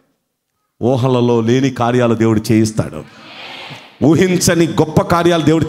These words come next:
చేస్తాడు. అలాంటి కార్యాలు జరగాలంటే మనం ఏం చేయాలి? నాకు అలాంటి ఓర్పు దయచేయండి అయ్యా. ఓర్చుకుంటే దేవుడు కలగజేసుకుంటాడు. ఓర్చుకుంటే దేవుడు మన గురించి ఏమనుకున్నాడో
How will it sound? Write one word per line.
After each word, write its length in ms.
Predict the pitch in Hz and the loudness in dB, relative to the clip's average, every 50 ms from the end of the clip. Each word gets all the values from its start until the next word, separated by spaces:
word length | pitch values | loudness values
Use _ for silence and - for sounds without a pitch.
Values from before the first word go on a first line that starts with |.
| 156 160 | 0 0
చేస్తాడు. 440 | 170 - - 165 139 117 98 78 69 - - - - - - - - - - - - - - - - - - | 0 0 0 -2 -2 -2 -2 -4 -6 -10 -16 -20 -20 -20 -20 -20 -20 -18 -18 -18 -18 -18 -20 -20 -12 -6 -2
అలాంటి 260 | 107 127 135 131 143 | -2 0 0 0 -2
కార్యాలు 400 | - 135 120 147 170 170 165 147 | 0 0 0 0 0 0 0 0
జరగాలంటే 540 | 131 139 131 151 143 160 156 147 139 143 143 | 0 0 0 0 0 0 0 0 0 0 0
మనం 220 | 139 131 131 135 | 0 2 2 2
ఏం 100 | 143 143 | 2 2
చేయాలి? 480 | 135 135 135 117 107 101 98 95 90 82 78 73 - - - - - - - - - - - - - - - - - _ _ _ _ _ _ _ _ _ _ _ - | 2 2 2 0 0 0 -2 -4 -6 -8 -12 -14 -18 -18 -20 -20 -20 -20 -20 -20 -20 -20 -20 -20 -20 -20 -20 -20 -20 _ _ _ _ _ _ _ _ _ _ _ -6
నాకు 180 | 110 107 117 | -4 -2 0
అలాంటి 200 | 110 110 107 110 | 0 0 2 2
ఓర్పు 320 | 107 107 127 143 - 139 110 | 2 2 2 2 0 0 0
దయచేయండి 440 | 120 117 113 - 120 110 101 104 | 0 0 0 -2 -2 -2 -2 -2
అయ్యా. 160 | 98 98 87 87 | -2 -2 -4 -2
ఓర్చుకుంటే 760 | 92 95 120 165 180 - - - 190 - 180 165 156 185 170 | -2 0 0 2 0 -2 -2 -2 0 0 0 0 0 0 2
దేవుడు 260 | 147 165 180 190 175 | 2 2 2 2 0
కలగజేసుకుంటాడు. 920 | 156 160 143 139 135 117 117 104 - - 90 92 87 85 80 76 87 92 - - - _ _ _ _ _ _ _ _ _ - | 0 0 0 2 2 2 0 0 -2 -4 -6 -4 -4 -6 -6 -8 -8 -10 -10 -12 -14 _ _ _ _ _ _ _ _ _ -2
ఓర్చుకుంటే 720 | 85 95 113 151 165 165 - - 139 - 151 143 143 147 135 | 0 2 2 2 0 0 -2 -2 0 2 2 2 2 2 2
దేవుడు 340 | 113 123 139 147 151 139 | 2 2 2 2 2 2
మన 220 | 127 131 127 127 127 | 2 2 2 2 2
గురించి 300 | 135 135 127 123 - 123 | 2 2 2 2 2 2
ఏమనుకున్నాడో 880 | 123 135 143 143 135 120 - 135 127 123 123 120 120 113 101 92 - | 2 2 2 2 2 2 2 2 2 2 2 2 0 0 0 -2 -2